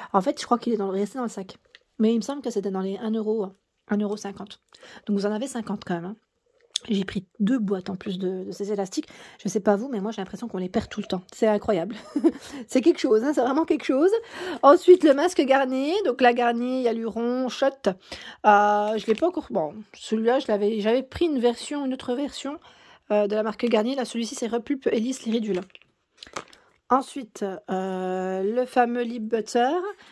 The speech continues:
Donc la Max Factor X, hein. Alors là, j'ai été coupée par ma fille. Donc, je vous disais, j'ai, j'ai pris ce petit, euh, lip butter.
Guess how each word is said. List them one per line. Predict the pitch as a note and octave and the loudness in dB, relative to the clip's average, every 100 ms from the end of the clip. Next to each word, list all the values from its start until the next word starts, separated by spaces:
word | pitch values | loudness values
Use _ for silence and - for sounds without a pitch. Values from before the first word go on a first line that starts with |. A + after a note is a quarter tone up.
| _ - | _ -6
Donc | A3+ | -2
la | A#3 | 0
Max | A#3+ B3 B3 - | 0 -2 -6 -8
Factor | A3 - G#3 G#3+ | -6 0 0 0
X, | D#4 F4+ - | -4 -4 -6
hein. | F4 - _ _ _ - _ _ - | -10 -14 _ _ _ -20 _ _ -2
Alors | A#3+ B3+ G3 | 2 4 2
là, | B3+ | 0
j'ai | C#4 | -2
été | B3+ | -6
coupée | C4+ B3+ | -4 -4
par | B3+ A#3+ | -2 -2
ma | A#3 | -2
fille. | - E4 G#4+ _ _ _ _ _ - | 0 -2 -2 _ _ _ _ _ -2
Donc, | A3+ A#3 | 0 0
je | A3+ | -2
vous | C4 | -4
disais, | C#4 C#4 B3 | 2 4 4
j'ai, | A3 - | 2 0
j'ai | A3 C4 | -2 -4
pris | - D#4+ | -2 -4
ce | D4+ | -2
petit, | - C4 - B3+ | 0 0 0 2
euh, | A#3 A#3 - - - - | 2 0 -16 -20 -12 0
lip | C4+ A#3+ | 0 2
butter. | G#3 G3 F4 - B3 B3+ D4+ | 0 0 0 -2 -4 -2 -2